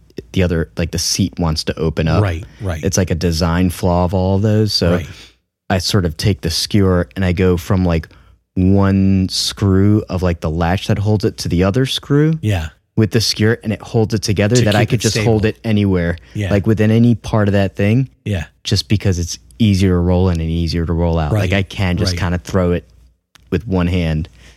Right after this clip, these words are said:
Speaker 2: That
Speaker 1: It's
Speaker 2: is
Speaker 1: fun.
Speaker 2: That is really, like, a brilliant MacGyver
Speaker 1: Yeah,
Speaker 2: move.
Speaker 1: they
Speaker 2: It
Speaker 1: look,
Speaker 2: really
Speaker 1: they,
Speaker 2: is.
Speaker 1: it, sometimes it looks ridiculous, but, you know,
Speaker 2: But
Speaker 1: I have fun with it.
Speaker 2: But it works. And it's, you know, nobody's looking at stuff when you're performing anyway. It's like,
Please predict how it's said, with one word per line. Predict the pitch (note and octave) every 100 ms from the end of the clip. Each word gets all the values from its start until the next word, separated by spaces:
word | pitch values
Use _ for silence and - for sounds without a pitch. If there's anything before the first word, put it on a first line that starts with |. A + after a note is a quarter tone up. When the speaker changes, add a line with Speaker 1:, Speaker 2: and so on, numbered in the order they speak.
| _ _ -
Speaker 2:
That |
Speaker 1:
It's | A2+ A2
Speaker 2:
is |
Speaker 1:
fun. | - D2+ -
Speaker 2:
That | B2+
is | A#2+ G2+ G2+
really, | G#2 F#2+
like, | E2+ E2+ E2+ -
a |
brilliant | F2+ G2 F2 F2
MacGyver | F2+ F2 F#2+ G2 F#2+
Speaker 1:
Yeah, | F2+
Speaker 2:
move. | F2
Speaker 1:
they | F2
Speaker 2:
It | D#3+
Speaker 1:
look, | F3
Speaker 2:
really | A2+ G2
Speaker 1:
they, | D#3
Speaker 2:
is. | D#3 -
Speaker 1:
it, | C#3
sometimes | - F#3 D3 A2
it |
looks | F#2+ F2+ -
ridiculous, | F2+ D#2+ D#2+ D#2 D2+ D2+
but, | - F#2 D#2+ - _ - -
you |
know, | G#2+
Speaker 2:
But | -
Speaker 1:
I | B2+
have | C3 C#3+
fun | - A#2 F#2
with | D#2
it. | C#2 - _
Speaker 2:
But | D#3+
it | F3
works. | A3 E3+ G2 -
And | - G3
it's, | F#3+ - -
you | F#3
know, | D#3 C#3+ _
nobody's | G#3+ C#4 G#3 A#2+
looking | G2 G2
at | F#2
stuff | - G#2+
when | A2+
you're | F#2+
performing | F#2 G#2 C3+ B2+ D#3
anyway. | A3 C3 F2+ F2+
It's | G2 A#2+
like, | G2+ F#2+